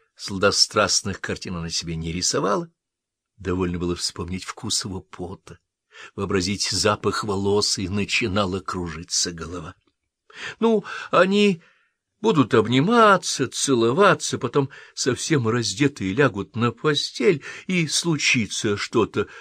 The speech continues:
одновременно страшное и прекрасное, о чём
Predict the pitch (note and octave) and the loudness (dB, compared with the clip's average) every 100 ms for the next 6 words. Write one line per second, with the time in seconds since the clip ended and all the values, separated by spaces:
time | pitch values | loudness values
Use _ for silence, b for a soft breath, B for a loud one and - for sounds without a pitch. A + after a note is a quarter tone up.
0 | B B G2+ F#2+ F#2 F2+ E2+ E2+ - - | B B -4 -2 -2 -2 -2 -2 -2 -2
1 | - A3 - - F#3+ F3 E3 D#3 - - | 2 2 2 -2 -2 -4 -6 -12 -10 -4
2 | C#3+ - - G#2+ B B B G2+ - A2 | -2 -2 -4 -6 B B B -4 0 0
3 | F#2+ | 0